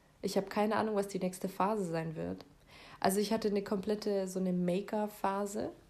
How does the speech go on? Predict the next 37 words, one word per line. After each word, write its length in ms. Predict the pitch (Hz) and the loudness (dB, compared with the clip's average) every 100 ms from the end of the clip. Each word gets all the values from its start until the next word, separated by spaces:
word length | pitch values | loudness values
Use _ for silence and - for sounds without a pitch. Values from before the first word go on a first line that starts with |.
| - - - - - - - | -20 -20 -20 -20 -20 -20 -6
was 180 | 196 190 | -6 0
heißen 320 | 202 196 214 | 0 2 2
soll, 300 | 190 185 185 185 - - - - - - - - - | 4 4 2 0 -18 -20 -20 -20 -20 -20 -20 -20 -4
ich 240 | 208 214 214 | 0 2 2
hab 120 | 196 | 2
auf 180 | 190 208 | 0 0
YouTube 360 | 196 - 190 | -4 -2 -2
Videos 340 | 196 196 196 - | 0 0 0 -2
gesehen 320 | 180 180 185 | -2 0 0
von 200 | 185 175 | 0 0
Leuten, 420 | 170 175 190 180 | 0 0 -2 -2
die 220 | 170 - | -4 -6
eben 420 | 165 156 156 156 165 - - _ - - _ - - - - _ _ _ _ - - - | -4 -2 -2 -4 -8 -14 -20 _ -20 -20 _ -20 -20 -20 -20 _ _ _ _ -20 -10 -2
Handwerker 840 | 233 226 226 233 233 226 226 233 | 0 4 2 4 2 4 6 4
sind 460 | 226 240 247 233 - | 4 2 2 0 -2
und 340 | 202 196 190 | 0 0 0
Sachen 240 | 208 226 | -2 0
machen 300 | 214 214 214 | -2 -2 -4
und 140 | 208 190 | -4 -2
Sachen 280 | 202 214 202 | -2 -2 0
bauen 360 | 196 190 202 - - - - - - - - - _ - - | 0 0 -4 -10 -20 -20 -18 -18 -18 -18 -20 -20 _ -20 -8
und 640 | - 220 220 214 208 208 190 | 2 6 6 6 4 0 2
sozusagen 600 | 208 196 190 196 196 196 | 0 2 2 4 4 2
sich 240 | 185 185 | -2 -2
ihre 140 | 185 | 0
kompletten 400 | 185 180 185 185 | 0 0 0 2
Möbel 260 | 180 185 196 | 4 4 4
alles 240 | 180 185 | 4 2
selber 240 | 185 180 180 | 4 6 6
machen. 320 | 180 180 180 | 4 2 -2
Ich 140 | 175 | 0
dachte 280 | - 185 190 | 0 -2 -2
mir, 120 | 175 | 0
„Ja, 180 | 170 185 | 2 2
kann 200 | 170 175 | 0 -4
ich 140 | 165 - | -4 0
auch.“ 280 | 175 151 | 0 -2